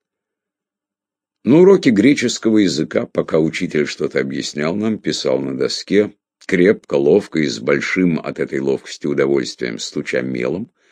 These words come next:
я вместо того, чтобы слушать его, в сотый раз перечитывал одну из моих любимейших страниц в «Одиссее», о том, как Навзикая поехала со своими служанками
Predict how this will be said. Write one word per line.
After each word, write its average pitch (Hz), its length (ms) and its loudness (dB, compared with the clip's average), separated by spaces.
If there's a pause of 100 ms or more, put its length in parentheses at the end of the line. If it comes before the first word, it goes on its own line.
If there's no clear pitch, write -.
(840)
я 131 180 4
вместо 143 300 4
того, 135 240 6
чтобы 123 260 2
слушать 151 480 -2
его, 71 300 -2
в - 100 -10
сотый 123 300 4
раз 101 240 2
перечитывал 80 640 -2
одну 71 240 0
из 76 140 -2
моих 73 300 -4
любимейших 90 800 0
страниц 69 600 -4
в 65 120 -6
«Одиссее», 67 840 -4 (540)
о 76 140 0
том, 135 380 2
как - 260 -2
Навзикая 73 960 -4
поехала 76 560 -2
со 69 180 -8
своими 69 320 -4
служанками 80 840 -6